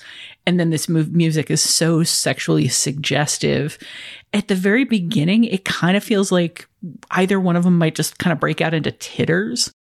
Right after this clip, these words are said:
Uh, there's a look that passes across Jesse's face in particular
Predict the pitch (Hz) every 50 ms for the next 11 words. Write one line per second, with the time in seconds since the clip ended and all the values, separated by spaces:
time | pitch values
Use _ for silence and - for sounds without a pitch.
0 | _ - - 151 151 151 170 170 160 170 160 170 165 160 175 185 - - - -
1 | - - - 156 165 - 165 156 - - 147 135 - - - 135 147 - - -
2 | - - - - - 147 123 - 127 - - 143 - - 160 143 143 139 120 -
3 | 120